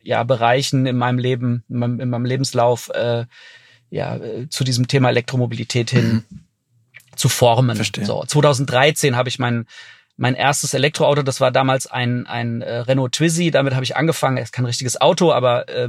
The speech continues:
Speaker 1: schon vier Räder und Batterie.
Speaker 2: Und, und ein bisschen was
Speaker 1: Äh,
Speaker 2: wie eine Dach-,
Speaker 1: dann
Speaker 2: wie ein
Speaker 1: war's
Speaker 2: Dach.
Speaker 1: der,
Speaker 2: <laughs>
Speaker 1: äh, genau, ja. Ja, war cool. Also das Ding hat richtig Spaß gemacht. Und, äh, es hat auf jeden Fall auch den Effekt gehabt, leise,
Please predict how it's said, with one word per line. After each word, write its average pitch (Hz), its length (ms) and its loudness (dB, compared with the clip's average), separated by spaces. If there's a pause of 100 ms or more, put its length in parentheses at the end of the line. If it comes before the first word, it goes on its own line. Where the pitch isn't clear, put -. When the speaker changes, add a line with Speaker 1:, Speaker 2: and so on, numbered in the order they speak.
Speaker 1:
schon 135 260 -2
vier 131 200 -2
Räder 147 300 2
und 123 180 -4
Batterie. 135 460 -4 (340)
Speaker 2:
Und, - 180 -2
und - 120 2
ein 135 160 -2
bisschen 151 320 4
was 131 180 6
Speaker 1:
Äh, 123 40 2
Speaker 2:
wie 135 40 0
eine 120 140 0
Dach-, 120 160 -2
Speaker 1:
dann 127 140 0
Speaker 2:
wie - 20 2
ein - 20 2
Speaker 1:
war's 131 200 2
Speaker 2:
Dach. - 40 -8
Speaker 1:
der, 123 340 0 (800)
Speaker 2:
<laughs> - 560 -2
Speaker 1:
äh, - 220 -6
genau, 147 540 2
ja. 135 180 -2 (300)
Ja, 208 240 4
war 160 240 2
cool. 262 180 0
Also 127 160 2
das 127 180 0
Ding 175 380 -4
hat 156 160 -6
richtig 175 240 -6
Spaß - 300 -4
gemacht. 117 280 -8 (760)
Und, 127 320 -4
äh, 127 160 -2
es 120 120 -6
hat 139 180 0
auf - 140 0
jeden 175 240 2
Fall 170 160 2
auch 165 280 4 (140)
den 170 200 0
Effekt 156 360 0
gehabt, 170 500 -2 (180)
leise, 165 760 2